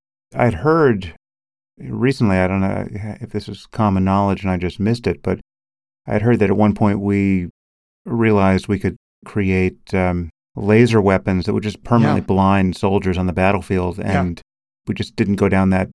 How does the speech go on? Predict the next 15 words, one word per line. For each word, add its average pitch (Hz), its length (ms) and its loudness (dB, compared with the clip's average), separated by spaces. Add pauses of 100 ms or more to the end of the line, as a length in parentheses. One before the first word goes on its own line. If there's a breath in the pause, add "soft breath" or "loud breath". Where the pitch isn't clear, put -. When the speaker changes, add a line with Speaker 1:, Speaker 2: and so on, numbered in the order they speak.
(160)
Speaker 1:
path 101 340 0
at 92 80 -2
all 104 380 4
because 92 520 -4
it 101 160 -10
just - 240 -10
seemed 90 380 -2
so 90 480 -2 (300)
ghastly 95 680 -2 (220)
to 87 200 -6 (200)
ever 90 260 -4 (140)
put 110 140 -2
that 98 160 -2
into 92 200 -4
use, 107 420 2